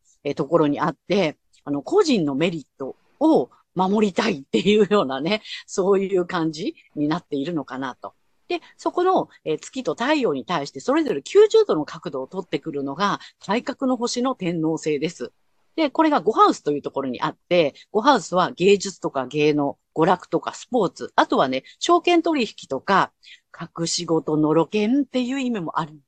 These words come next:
て、もしかするとびっくりするようなことがね、起きて、変わりそうなこと、なかったことが一気に変わっていくっていうことが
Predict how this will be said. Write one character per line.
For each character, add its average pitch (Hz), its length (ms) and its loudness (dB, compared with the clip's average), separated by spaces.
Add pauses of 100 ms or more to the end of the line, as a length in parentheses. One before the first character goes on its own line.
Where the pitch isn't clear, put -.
て、 160 380 2 (260)
も 392 140 0
し - 100 -12
か 320 100 2
す 185 140 -8
る 160 80 -6
と 143 140 -6
び 240 200 -2
っ - 40 -4
く - 100 4
り 403 80 6
す 185 140 -8
る 160 60 -4
よ 151 80 0
う - 20 -2
な 135 80 -4
こ 139 100 -12
と 131 120 -14
が 113 120 -8
ね、 190 160 -2 (380)
起 147 140 -12
き - 20 -
て、 233 240 2 (240)
変 151 100 -6
わ 233 140 4
り 320 100 6
そ 320 240 0
う 302 40 2
な 302 120 2
こ 269 160 -10
と、 - 180 -4 (160)
な 220 160 -2
か 208 120 0
っ - 80 -4
た 143 100 -4
こ 135 140 -8
と 139 160 -4
が 185 260 0 (160)
一 339 140 -4
気 453 140 2
に 233 140 2
変 175 120 -2
わ 156 80 4
っ - 60 -8
て - 120 -4
い 143 100 -2
く 330 180 -2
っ - 20 -12
て - 140 -2
い 147 100 0
う - 40 -6
こ 127 120 -10
と 131 100 -8
が 127 140 -4